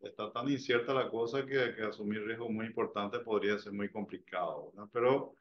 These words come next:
de cualquier manera, nosotros tenemos, por suerte, una economía que es bastante sana en general. Lo-, los productores también est-, están en una situación financiera bastante mejor que hace años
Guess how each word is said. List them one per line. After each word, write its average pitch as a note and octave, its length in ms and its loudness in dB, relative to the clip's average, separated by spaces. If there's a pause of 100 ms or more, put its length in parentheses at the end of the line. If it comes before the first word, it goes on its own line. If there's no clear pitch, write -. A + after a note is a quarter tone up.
(500)
de A#2+ 140 2
cualquier C3+ 320 6
manera, E3+ 420 8
nosotros D3+ 440 4
tenemos, C#3 400 2
por C3 160 4
suerte, B2 220 0
una C#3 100 0
economía B2 480 0
que B2 60 -2
es A#2 120 0
bastante A#2 480 2
sana A#2 880 2
en G2 120 -12
general. A2+ 540 2
Lo-, A2 200 4
los F#2+ 200 -6
productores G#2 540 0
también A2 480 -6
est-, A2 180 -4
están G2 280 -10
en G2+ 80 -4
una G#2 80 -2
situación G#2+ 440 -4
financiera G#2 520 -6
bastante G2+ 420 -4
mejor A2 460 0
que G#2+ 80 0
hace G2 260 -2
años G2 240 -10